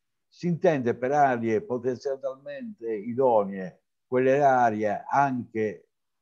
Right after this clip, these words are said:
vaste che presentano caratteristiche favorevoli alla individuazione dei siti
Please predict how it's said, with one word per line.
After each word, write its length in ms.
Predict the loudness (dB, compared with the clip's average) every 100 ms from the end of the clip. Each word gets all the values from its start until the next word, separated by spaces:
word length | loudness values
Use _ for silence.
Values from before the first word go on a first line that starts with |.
| -4
vaste 880 | 0 0 -2 -12 -6 -4 -4 -10 _ _ -6
che 140 | -6
presentano 680 | -2 -4 -2 -4 -2 -4 -2
caratteristiche 1000 | 0 0 -2 -6 -6 -6 -10 -10 -8 -8
favorevoli 880 | -8 -6 -4 0 0 2 0 -2 -6
alla 400 | -2 0 0 0
individuazione 1040 | 0 -2 -8 -10 -6 -6 -6 -8 -6 -6 -8
dei 100 | -10
siti 580 | -12 -14 -14 -12 -14